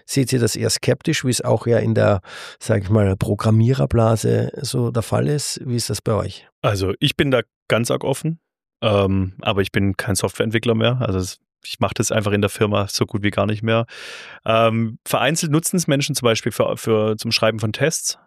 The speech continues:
Speaker 2: Haben wir dann lokal L L Ms auf den MacBooks laufen. Äh, das funktioniert sehr gut. Wenn du denn die Testcases beschreibst, dann kannst du da sehr viel Code in kurzer Zeit, ähm, generieren.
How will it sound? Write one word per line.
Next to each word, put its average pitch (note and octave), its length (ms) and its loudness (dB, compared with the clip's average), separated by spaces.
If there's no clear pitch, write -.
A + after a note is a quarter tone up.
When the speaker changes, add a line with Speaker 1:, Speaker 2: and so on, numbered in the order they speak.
Speaker 2:
Haben G#2+ 160 0
wir G#2+ 60 2
dann G#2 260 0
lokal G#2 460 0
L A2 120 2
L G#2+ 100 0
Ms A2 260 0
auf G#2+ 160 0
den G#2+ 80 -2
MacBooks - 380 -6
laufen. B2 440 -2
Äh, G#2 200 -2
das G#2 120 0
funktioniert A2 380 -2
sehr G#2+ 160 0
gut. A#2+ 320 -2
Wenn G#2+ 120 0
du G#2 100 -2
denn G#2 300 -2
die G#2 80 -6
Testcases G#2+ 580 -2
beschreibst, A2+ 580 0
dann G#2+ 260 0
kannst - 260 -2
du A2+ 60 -2
da G#2+ 100 2
sehr G#2 160 2
viel G#2+ 300 0
Code G#2 500 2
in G#2 140 -4
kurzer - 280 -2
Zeit, G#2+ 380 0
ähm, A2+ 300 -4
generieren. A2+ 500 -2